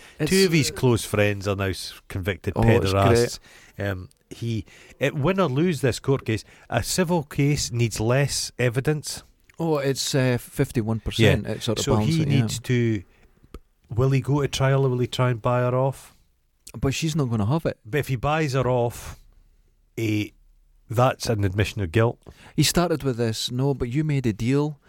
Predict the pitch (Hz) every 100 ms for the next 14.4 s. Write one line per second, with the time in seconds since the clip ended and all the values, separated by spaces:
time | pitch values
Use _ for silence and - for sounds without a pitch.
0 | - 123 123 127 139 139 131 113 - 139
1 | 127 - 117 110 139 117 98 - 127 147
2 | 156 156 143 123 156 147 - _ - 180
3 | 180 220 214 220 214 196 160 139 143 113
4 | 120 139 147 151 - 131 123 127 127 143
5 | 139 156 151 135 - 123 143 160 107 -
6 | - - 180 - - 214 233 196 185 160
7 | 156 190 151 - 95 90 127 131 127 117
8 | 120 117 123 123 120 - 98 87 127 135
9 | 139 - - - 113 107 98 90 - 92
10 | 90 - 85 78 90 90 85 - 147 123
11 | 139 139 135 135 110 120 131 120 120 110
12 | 117 107 104 101 92 98 90 117 107 107
13 | 117 127 120 123 131 147 165 - 120 107
14 | 98 98 98 90